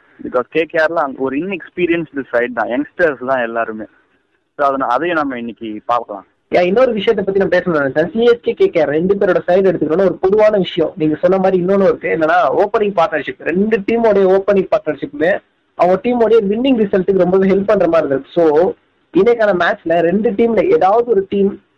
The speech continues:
Speaker 2: கண்டிப்பா ஓப்பனிங் பார்ட்னர்ஷிப் டெஸ்ட் பண்ணப்படும். ஏதாவது ஒரு ஓப்பனிங் பார்ட்னர்ஷிப், சப்போஸ் சி எஸ் கே ஆர் கே கே ஆர் சைடு ஒரு ஓப்பனிங் பார்ட்னர்ஷிப் பிரேக் ஆச்சுன்னா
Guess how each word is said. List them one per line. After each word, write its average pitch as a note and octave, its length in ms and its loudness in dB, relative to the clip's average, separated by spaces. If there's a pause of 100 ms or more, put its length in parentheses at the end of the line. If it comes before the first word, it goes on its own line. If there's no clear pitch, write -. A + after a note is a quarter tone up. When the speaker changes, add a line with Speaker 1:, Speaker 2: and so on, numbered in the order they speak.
(120)
Speaker 2:
கண்டிப்பா G3 340 2 (100)
ஓப்பனிங் G#3+ 460 0
பார்ட்னர்ஷிப் E3 460 0 (120)
டெஸ்ட் - 240 -4
பண்ணப்படும். D#3+ 440 0 (460)
ஏதாவது G#3 400 0
ஒரு G#3+ 140 0
ஓப்பனிங் A3 400 -2
பார்ட்னர்ஷிப், E3 380 -6
சப்போஸ் G3+ 260 -2
சி G#3 140 -2
எஸ் G3 120 -6
கே G3+ 100 0
ஆர் E3+ 160 -2
கே F#3 140 -2
கே G3 140 2
ஆர் D3+ 120 -6
சைடு E3 200 -2 (480)
ஒரு F3 220 2
ஓப்பனிங் G#3 380 0
பார்ட்னர்ஷிப் E3 460 -2
பிரேக் G3 300 0
ஆச்சுன்னா D#3+ 300 0